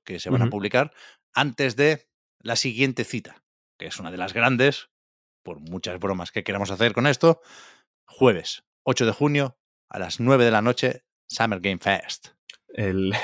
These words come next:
Speaker 2: el auténtico Summer Game Fest. Realmente el jueves es uno de los días importantes, como bien definió ya Víctor en el Reload, es como el plato principal, empezamos con, ¿no? El aperitivo, el entrante, Summer Game Fest,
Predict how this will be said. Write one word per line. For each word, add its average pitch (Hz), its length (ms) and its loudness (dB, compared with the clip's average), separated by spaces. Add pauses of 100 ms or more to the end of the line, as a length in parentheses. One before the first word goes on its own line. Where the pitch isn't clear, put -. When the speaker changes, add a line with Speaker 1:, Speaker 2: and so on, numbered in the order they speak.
Speaker 2:
el 110 100 2
auténtico 107 480 4
Summer 98 240 2
Game 92 180 0
Fest. 95 280 0
Realmente 139 360 6
el 123 60 2
jueves 135 400 2
es 110 160 -2
uno 110 120 2
de 107 40 2
los 98 180 0
días 101 420 2
importantes, 107 760 -2
como 98 240 -4
bien 113 300 2 (300)
definió 113 340 4
ya 107 320 2
Víctor 113 320 4
en 101 160 0
el 98 160 -4
Reload, 110 340 2
es - 220 -4
como 98 180 -2
el 87 200 -4 (260)
plato 110 240 2
principal, 107 440 2
empezamos 98 440 -4
con, 101 140 -2
¿no? 117 140 -2
El 107 60 -4
aperitivo, 101 520 0
el 101 40 0
entrante, 104 420 2
Summer 104 220 2
Game 95 120 2
Fest, 127 360 -2